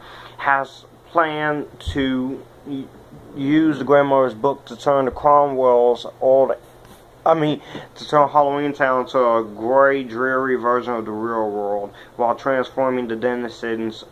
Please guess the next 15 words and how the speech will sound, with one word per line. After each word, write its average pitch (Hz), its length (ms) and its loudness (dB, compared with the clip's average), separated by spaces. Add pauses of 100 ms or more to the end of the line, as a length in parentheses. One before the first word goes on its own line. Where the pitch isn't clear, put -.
of 117 360 -2
the 113 60 -6
real 117 360 -4
world 110 300 -2
into 104 100 -16
monsters. 110 720 -2 (420)
So 127 200 0
only 117 260 0
Marnie 143 600 0
and, 131 440 -2
um, 113 380 0 (240)
Aggie 117 380 -2
can 107 180 -10
stop 95 400 -10
it. 73 160 -12